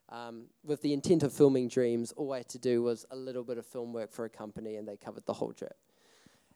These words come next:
And America was, um, oh man, I was so homesick. It was insane. Like, I literally was just listening to worship music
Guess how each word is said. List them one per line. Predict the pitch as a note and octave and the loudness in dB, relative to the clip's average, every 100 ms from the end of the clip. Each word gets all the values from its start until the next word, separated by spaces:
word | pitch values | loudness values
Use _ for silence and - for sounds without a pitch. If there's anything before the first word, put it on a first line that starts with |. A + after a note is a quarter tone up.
| _ | _
And | C3+ C#3 C#3+ C#3 C#3+ - _ _ _ _ _ _ | -2 2 2 2 -2 -8 _ _ _ _ _ _
America | D3 D#3+ F#3 G#3 G3 G3+ F3+ | 2 10 12 12 10 8 10
was, | D3 D3 C#3 C3+ C3 A#2+ - - | 10 10 10 8 4 0 -8 -4
um, | B2+ B2 A#2+ A2+ A2 - - _ _ _ _ - _ _ - | -2 0 -2 -4 -10 -16 -20 _ _ _ _ -20 _ _ -12
oh | B2+ B2+ B2 A#2+ | -8 -6 -4 -4
man, | A#2 A#2+ A#2 | -2 -2 -4
I | A2+ B2 | -2 0
was | A#2+ | -2
so | - - - C#3+ B2+ | -4 2 10 10 10
homesick. | B2 A#2 A2+ A2 G#2+ G2+ | 4 -4 -6 -8 -8 -6
It | A2+ | -6
was | A2 G#2 - | -6 -8 -10
insane. | A2+ G#2 - - C#3 A#2 G#2+ A2 - | -10 -10 -12 -10 -6 -4 -4 -6 -10
Like, | A#2 A2 - - | -10 -10 -14 -8
I | B2+ | -6
literally | B2+ B2+ B2+ A#2+ A#2 | -4 -2 0 2 0
was | A2+ - | -2 -6
just | A#2 - | -10 -6
listening | B2 - A#2 A2 | -6 -4 -6 -6
to | - | -6
worship | A#2 A#2 A2 - A#2 | -2 -2 -2 -4 -8
music | A2+ A2 A2+ | -8 -8 -10